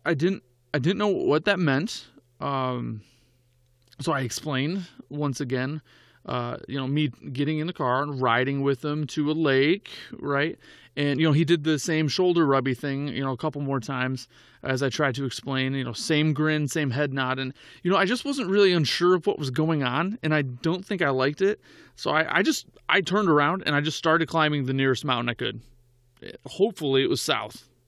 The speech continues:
because I need to go south. Ah, jeez. I hope I find Micah.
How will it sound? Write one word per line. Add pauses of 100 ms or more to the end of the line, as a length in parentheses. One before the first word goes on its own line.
because
I
need
to
go
south. (1500)
Ah,
jeez. (1080)
I
hope
I
find
Micah.